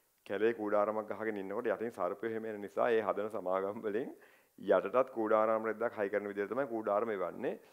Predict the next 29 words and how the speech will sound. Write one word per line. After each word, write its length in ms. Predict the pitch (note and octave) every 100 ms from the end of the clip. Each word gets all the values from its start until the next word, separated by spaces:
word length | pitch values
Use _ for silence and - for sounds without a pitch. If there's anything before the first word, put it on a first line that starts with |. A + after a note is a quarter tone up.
| - _
යට 220 | - F#2 G#2+ B2+ - -
පෘෂ්ඨයටත්, 680 | - G2+ - G#2 G2 B2 A#2+
ඒ 80 |
කියන්නේ 160 | F2+ F2+
වෘත්තාකාර 560 | F#2 F#2 G2 F#2+ G2 F#2+
පෘෂ්ඨයකට 400 | G2 - G2 G#2
හිතමුකෝ 300 | A2+ A#2 G2
ඉතින්. 240 | E2 E2 - _ - - _ _
කේතු 360 | F#2+ F2+ F#2+
ආකාරයේ 500 | G2 F#2+ G2 F#2+ G2
කූඩාරම 520 | F#2+ F#2+ F#2 F#2 F#2
නම් 180 | F#2+ G#2+
වෘත්තාකාර 560 | F#2 E2+ F2+ F#2 F#2+ F#2+
පෘෂ්ඨයක් 400 | F#2+ - F#2+ F#2
නේ 140 | F#2+
යට 160 | F2+ F#2+
තියෙන. 160 | A#2+ A#2
ඒකටත් 380 | G2 G2+ G#2+
කූඩාර 300 | - G2 F#2+
රෙද්දක් 300 | F#2 F2 A2+
ගහලා 220 | A2+ F2+ A2+
එවනවා. 280 | F#2+ D#2+ - - - -
හැබැයි 260 | A2+ C#3 A#2
මේකෙදි 420 | G#2 A#2+ C#3+ C3
එහෙම 180 | C#3+ C#3
නෙවෙයි. 260 | G2+ E2+ F2
මේකෙදි 280 | F#2+ G2+
පැහැදිලිව 420 | G2 F#2 F#2+ G#2 G2
කියනවා 420 | G2 G2 A#2+